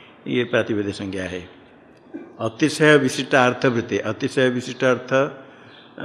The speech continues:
विशिष्ट अर्थ में स्थित, अ, शब्द से स्वार्थ हेतुस्त, स्वार्थ में ये दोनों प्रत्यय तमप और इष्टन हो जाएगा। अयम ऐसाम अतिशयन आढ्य,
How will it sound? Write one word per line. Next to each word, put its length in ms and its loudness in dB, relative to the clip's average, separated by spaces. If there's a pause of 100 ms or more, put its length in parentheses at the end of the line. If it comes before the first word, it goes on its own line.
विशिष्ट 580 -2
अर्थ 260 2
में 140 2
स्थित, 320 0
अ, 120 2 (1300)
शब्द 400 0
से 480 0 (800)
स्वार्थ 520 2
हेतुस्त, 540 6
स्वार्थ 680 0
में 580 0 (400)
ये 120 6
दोनों 320 4
प्रत्यय 300 -2
तमप 460 2
और 120 2
इष्टन 320 0
हो 120 -2
जाएगा। 380 -4 (880)
अयम 360 4
ऐसाम 500 4
अतिशयन 840 4
आढ्य, 1300 -2